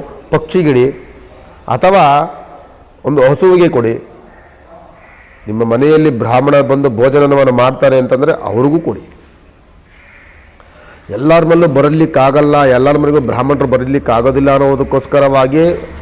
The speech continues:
ಆ ಅಡುಗೆ ಮಾಡುವಂಥ ತಿನಿಸುಗಳನ್ನು, ದವಸ ಧಾನ್ಯಗಳನ್ನು ದಾನವನ್ನಾಗಿ ಕೊಡುವಂಥದ್ದು ಅದಕ್ಕೋಸ್ಕರವಾಗಿ. ಇದನ್ನು ಮಾಡಿ ಅಂತ ಹೇಳ್ತಾ, ಮೊಟ್ಟ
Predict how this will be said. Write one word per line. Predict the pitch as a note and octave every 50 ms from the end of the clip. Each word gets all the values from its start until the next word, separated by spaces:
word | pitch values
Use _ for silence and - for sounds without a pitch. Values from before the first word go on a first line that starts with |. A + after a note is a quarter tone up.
| - - - - -
ಆ | B2+ C3 C3 B2+ A#2+ A2+ G#2 F#2+ F#2+ - - -
ಅಡುಗೆ | A2+ B2+ C#3+ E3 F3
ಮಾಡುವಂಥ | E3+ E3 D#3+ D#3 D3+ D3 D3 D3 C#3 C#3 - -
ತಿನಿಸುಗಳನ್ನು, | C#3+ D3+ F3+ F3+ - F#3+ D#3+ E3 E3 D#3 D#3 D#3 E3 E3 D#3 A2+
ದವಸ | C#3 C3 D3+ D#3+ D#3 E3 C#3+ C3
ಧಾನ್ಯಗಳನ್ನು | C3 C#3 D3+ E3 E3+ E3 D#3+ D3+ D3+ C#3+ D#3+ E3 D3+ B2+
ದಾನವನ್ನಾಗಿ | C3 C3+ C#3 D3 D3 C#3+ C#3+ C#3 C3 B2+ B2+ B2+
ಕೊಡುವಂಥದ್ದು | B2 B2+ B2 A#2+ A#2+ B2 A#2 A2+ - D3 D3 B2
ಅದಕ್ಕೋಸ್ಕರವಾಗಿ. | G#2 G2+ A#2+ A#2 - - G#2 - - - F#2 F#2 F#2 - - - - - - - - - - - - - - - - - - - - - - - - - -
ಇದನ್ನು | G#2 A2 B2 B2+ C3 B2+
ಮಾಡಿ | A#2+ A2 A2 A#2+ B2 C3 B2+
ಅಂತ | B2 A#2 F#2+ G2+
ಹೇಳ್ತಾ, | G2+ G#2 G#2 F#2+ F2 - A#2 B2 C3+ - - - - - - - - - - - - - - - - - - - - - - - - - - - - - - - - - - - - - - - - - - G2+
ಮೊಟ್ಟ | G#2+ B2+ C3+ - - -